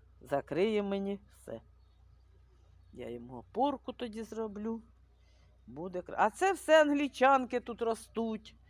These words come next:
Тут англійські нові ось сорти.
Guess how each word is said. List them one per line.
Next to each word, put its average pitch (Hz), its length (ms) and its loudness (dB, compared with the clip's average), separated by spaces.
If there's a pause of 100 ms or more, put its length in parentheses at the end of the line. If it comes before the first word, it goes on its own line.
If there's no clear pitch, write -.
(280)
Тут 285 260 4 (160)
англійські 254 680 4
нові 254 640 8 (420)
ось 240 300 2
сорти. 240 640 4